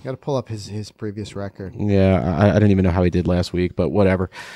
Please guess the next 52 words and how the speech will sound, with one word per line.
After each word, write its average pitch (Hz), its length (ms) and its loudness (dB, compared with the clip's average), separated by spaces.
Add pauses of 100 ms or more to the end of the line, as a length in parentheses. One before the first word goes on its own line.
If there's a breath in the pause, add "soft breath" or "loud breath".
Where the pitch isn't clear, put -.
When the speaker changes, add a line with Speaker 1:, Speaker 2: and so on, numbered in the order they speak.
(240 loud breath)
Speaker 2:
It's, - 240 0
it's 180 160 2
sad 180 240 4
to 151 80 -6
see 175 180 4
it 151 60 4
'cause 113 160 -2
these 123 100 0
are 123 60 -2
two 127 160 -2
guys 127 240 6
that 120 80 4
we, 110 160 4
we're 110 220 2
always 117 160 4
confident 113 420 2
to - 60 -4
see 117 140 2
in 98 60 2
the 95 60 -2
field, 113 380 4
and, 92 220 -2
and, 95 120 -2
you 95 60 0
know, 95 80 0
maybe 95 220 4
they'll 104 120 6
take - 160 2
this 101 140 -2
time 98 220 0
to 104 100 -4
reflect, 98 360 0
and 90 60 -2
maybe 95 120 2
it'll 98 100 0
motivate 95 400 2
'em. 90 80 -8 (340)
Who 117 80 0
knows? 117 300 2 (380 loud breath)
Speaker 1:
Yeah, 143 280 -2
I, 147 200 -6
I 156 80 -2
mean, 156 320 -2 (440 loud breath)
we 147 120 0
keep 156 220 0
coming 165 220 4
back 131 180 4
to 139 80 0
that 113 100 -2
motivate 120 440 -2
him 117 260 -4
thing. 127 300 -2